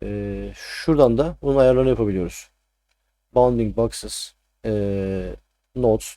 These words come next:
düğümler, alignment, e, hizalama gibi. E, bunların üçünün de seçili olması lazım ki, e, bu gridlerden, e, verimli biçimde faydalanabilelim.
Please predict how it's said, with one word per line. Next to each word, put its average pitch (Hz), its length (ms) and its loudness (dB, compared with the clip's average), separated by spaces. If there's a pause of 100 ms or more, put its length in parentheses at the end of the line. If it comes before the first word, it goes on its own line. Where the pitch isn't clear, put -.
(100)
düğümler, 101 580 -4
alignment, 107 640 -6
e, - 280 -6 (760)
hizalama 107 480 0
gibi. 92 260 -6 (760)
E, 98 340 -6
bunların 143 280 2
üçünün 131 220 2
de 143 60 6
seçili 135 300 4
olması 123 300 2
lazım 120 300 2
ki, - 300 -4
e, 113 440 0 (2500)
bu 123 200 0
gridlerden, 123 640 4
e, 104 680 0 (920)
verimli 123 280 4
biçimde 123 300 2
faydalanabilelim. 110 720 4